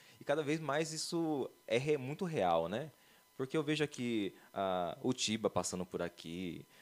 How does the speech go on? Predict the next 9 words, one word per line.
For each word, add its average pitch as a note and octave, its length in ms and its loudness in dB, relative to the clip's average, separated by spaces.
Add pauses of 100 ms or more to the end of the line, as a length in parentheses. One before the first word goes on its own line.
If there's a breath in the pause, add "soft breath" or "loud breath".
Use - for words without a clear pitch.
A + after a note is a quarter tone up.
(120)
ah, E2+ 680 2 (400)
o - 60 -6
Ricardo G#2 300 2
Alexandre, F2+ 920 -2 (180 soft breath)
um A2+ 60 -8
monte D3+ 120 0
de B2 60 -8
gente C3 280 -6
que, - 60 -20